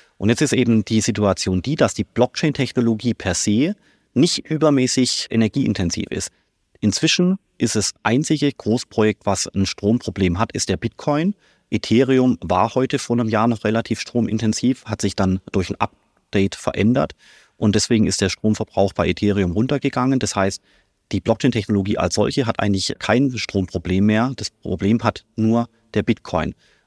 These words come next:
Und dort, wie gesagt, gilt aus meiner Sicht Folgendes. Der Stromverbrauch per se ist nichts, was man kritisieren sollte, sondern der ist einfach da.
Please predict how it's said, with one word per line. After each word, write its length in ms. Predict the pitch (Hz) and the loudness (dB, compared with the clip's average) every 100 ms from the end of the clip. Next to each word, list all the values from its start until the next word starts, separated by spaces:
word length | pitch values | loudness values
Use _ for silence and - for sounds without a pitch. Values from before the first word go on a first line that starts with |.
| - | -8
Und 180 | 98 107 | 0 2
dort, 160 | 123 | 2
wie 80 | 139 | 0
gesagt, 400 | 127 107 104 _ | 0 0 -2 _
gilt 320 | 117 113 - | -2 -2 -4
aus 160 | 95 - | -8 0
meiner 260 | 87 110 | 2 2
Sicht 200 | 117 101 | 0 -2
Folgendes. 480 | - 104 127 127 131 | 0 2 2 0 -2
Der 120 | 95 | -2
Stromverbrauch 720 | - - 110 147 147 - 113 107 | -4 -4 -2 0 -2 -2 -2 -2
per 120 | - | -4
se 200 | 92 110 | -2 0
ist 260 | 113 107 - | 0 -2 -2
nichts, 340 | 123 - - - | -2 -2 -6 -4
was 160 | 117 | -2
man 120 | 113 110 | -2 -2
kritisieren 540 | 117 107 - 104 107 | -2 -4 -2 2 2
sollte, 320 | - 90 87 | 2 0 0
sondern 300 | 101 95 90 | 0 2 2
der 100 | 92 | 0
ist 120 | 101 | 0
einfach 360 | - 95 85 80 | 0 -2 -2 -4
da. 300 | 90 95 | -2 -2